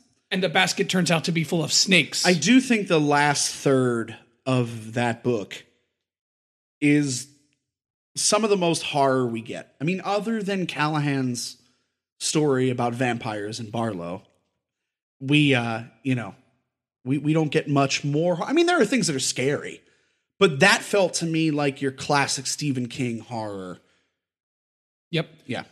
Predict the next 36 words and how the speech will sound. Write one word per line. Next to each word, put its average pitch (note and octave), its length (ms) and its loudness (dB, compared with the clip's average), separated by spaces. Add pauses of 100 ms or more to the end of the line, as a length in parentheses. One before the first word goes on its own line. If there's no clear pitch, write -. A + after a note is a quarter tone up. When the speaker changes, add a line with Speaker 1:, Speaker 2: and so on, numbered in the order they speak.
Speaker 1:
You F#3 120 0
can F3+ 160 0
feel G3 440 6
that F#3+ 160 2
there's D#3+ 160 0
something C#3+ 360 -2
off. E3+ 240 4
Speaker 2:
It's - 80 -8
palpable. D#3+ 520 2 (120)
Speaker 1:
You F3+ 120 0
can D#3 180 -2
feel D3+ 240 2
the C3+ 160 -4
tension. F#3 720 2
Speaker 2:
Right. B2 180 0 (340)
Speaker 1:
And D#3 160 4
you D#3+ 100 4
can D#3+ 160 -2
feel D#3+ 280 4
the C3+ 160 -4
danger F#3 640 4
in D#3 200 0
what F3+ 200 -2
really E3+ 260 4
shouldn't E3+ 380 0
be E3 100 -2
dangerous. C3 500 -2
Speaker 2:
You F#4 80 4
know, G4+ 260 0
maybe A#4 260 4 (100)
that's F4+ 260 0
my C4+ 120 6
biggest G3+ 580 6
issue C3 680 2
with C3 280 2
Mordred. G#2 520 -6